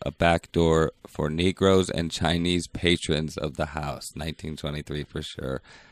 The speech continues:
There are no exceptions to this rule. Money is never turned away, and nothing is barred by prostitutes. No matter how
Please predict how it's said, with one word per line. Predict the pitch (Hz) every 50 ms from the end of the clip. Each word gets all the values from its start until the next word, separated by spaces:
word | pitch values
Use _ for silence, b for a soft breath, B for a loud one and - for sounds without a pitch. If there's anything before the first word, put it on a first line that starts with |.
| B B B _
There | - 92 92 90 - -
are | 90 90 87
no | 87 87 90 95 107 110 101
exceptions | 95 - - - 95 90 - - - 85 85 80 -
to | - 80
this | 73 73 78 - - 87
rule. | 76 73 67 60 57 - - _ _ _ _ - _ _
Money | - 87 98 104 107 101
is | 90 82 90
never | 87 85 95 90 107 104
turned | - - 95 90 90 82
away, | 78 78 71 69 65 65 65 -
and | - - 82 78
nothing | 85 92 95 - - 90 92 90 90 - - -
is | 85 80 78 80 80 - _ - - -
barred | - 85 87 87 82 82 78 -
by | - 78
prostitutes. | 76 - - - 73 76 - - - - - - - - - - - b b b b b b
No | - 90 92
matter | 98 101 98 95 92 87
how | 90 92 95 104 107 101